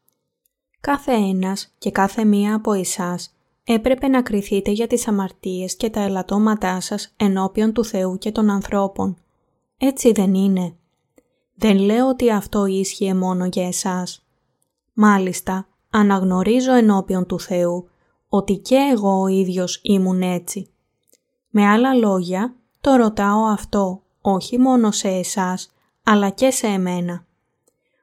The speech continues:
Όσον αφορά εμένα, αναγνωρίζω πλήρως ενώπιον του Θεού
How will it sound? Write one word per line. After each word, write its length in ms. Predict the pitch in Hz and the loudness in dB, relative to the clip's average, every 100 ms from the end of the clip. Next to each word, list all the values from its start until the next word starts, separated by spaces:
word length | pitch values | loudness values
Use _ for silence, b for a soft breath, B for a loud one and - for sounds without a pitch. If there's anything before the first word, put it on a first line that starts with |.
| _ - | _ 0
Όσον 360 | 202 - 240 | 0 2 4
αφορά 360 | 262 254 220 202 | 2 2 0 0
εμένα, 760 | 196 190 185 185 180 185 214 - _ - | -2 -2 -2 -2 -4 -4 -6 -10 _ 0
αναγνωρίζω 840 | 208 196 190 185 190 214 220 247 | 2 2 2 0 0 0 0 -2
πλήρως 640 | 254 247 247 220 185 - - | 0 2 4 4 -2 -10 -6
ενώπιον 640 | 196 185 196 208 214 202 | -2 0 0 0 0 0
του 140 | 196 180 | 0 -4
Θεού 500 | 190 180 180 202 | -2 0 0 -4